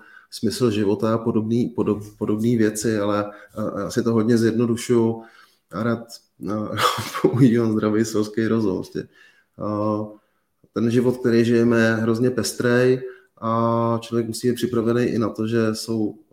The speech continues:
jsou, jsou situace, kdy ti není úplně, a, úplně fajn. A nemůžeš žít pořád jenom v nějakém obláčku, který se jmenuje štěstí a smysl života, všechno naplněno,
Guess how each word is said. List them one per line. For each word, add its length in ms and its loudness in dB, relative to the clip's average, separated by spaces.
jsou, 520 -6
jsou 260 -10
situace, 680 -4
kdy 140 -4
ti 280 -10
není 280 2
úplně, 500 -2
a, 320 -6
úplně 240 -4
fajn. 600 0
A 260 -2
nemůžeš 500 2
žít 240 -4
pořád 380 -2
jenom 240 0
v 40 -4
nějakém 540 -2
obláčku, 640 -4
který 280 -8
se 140 -10
jmenuje 520 -2
štěstí 640 -12
a 20 -10
smysl 360 -10
života, 360 -6
všechno 320 -10
naplněno, 640 -6